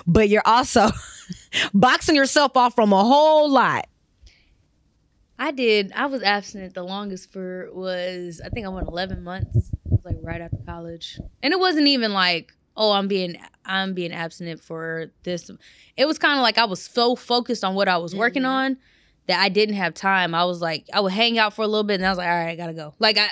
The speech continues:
Speaker 2: it, it wasn't even, I don't think I f-, I did feel the, I, I knew that I wanted to have sex, but I didn't want the cuddling. I was like,
Speaker 1: Mm-hmm.
Speaker 2: "Get up off me." Like, I just,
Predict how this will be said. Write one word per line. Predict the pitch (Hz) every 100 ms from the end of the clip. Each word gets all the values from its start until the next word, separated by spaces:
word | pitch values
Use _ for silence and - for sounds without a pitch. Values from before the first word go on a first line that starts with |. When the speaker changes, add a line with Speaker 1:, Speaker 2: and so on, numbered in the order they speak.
| 226
Speaker 2:
it, | 220 196
it | 247
wasn't | 269 254 247
even, | 233 208 185 170 170 170 _ _ _ -
I | 240
don't | 254
think | 269
I | 214
f-, | 180 _ _ -
I | 220
did | 190 339 381
feel | - 302
the, | 247 233 220 - -
I, | 233 -
I | 262
knew | 262 339 311
that | 254 190
I | 214
wanted | 214 226 220 - 220 185 - -
to | 233
have | 190 208
sex, | 214 190 175 -
but | 185 185
I | 180
didn't | 175 185 185 170
want | 175 180 170 - - _
the | 175
cuddling. | - 285 269 262 254 247
I | 226 233
was |
like, | 202 175
Speaker 1:
Mm-hmm. | 190
Speaker 2:
"Get |
up | 247 -
off | 196 190
me." | 175 156
Like, | 156 160 165 170
I |
just, | 196 190 180 -